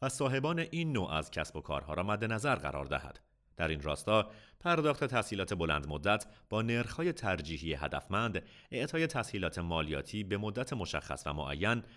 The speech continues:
تعویق در بازپرداخت تسهیلات قبلی واحدهای یاد شده به نظام بانکی و مواردی از این دست توصیه می‌شود. برنامهٔ حمایت از بازسازی ابنیهٔ دولتی و واحدهای مسکونی خصوصی.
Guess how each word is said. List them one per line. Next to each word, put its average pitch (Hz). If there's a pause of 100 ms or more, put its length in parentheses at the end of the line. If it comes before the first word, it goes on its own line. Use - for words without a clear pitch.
(160)
تعویق 143
در 113
بازپرداخت 92
تسهیلات 78
قبلی 82
واحدهای 87
یاد 73
شده 76
به 82
نظام 95
بانکی 73
و 67 (320)
مواردی 151
از 90
این 92
دست -
توصیه 80
می‌شود. 71 (1600)
برنامهٔ 147
حمایت 107
از 101
بازسازی 71
ابنیهٔ 78
دولتی 76 (260)
و 165
واحدهای 117
مسکونی 69
خصوصی. -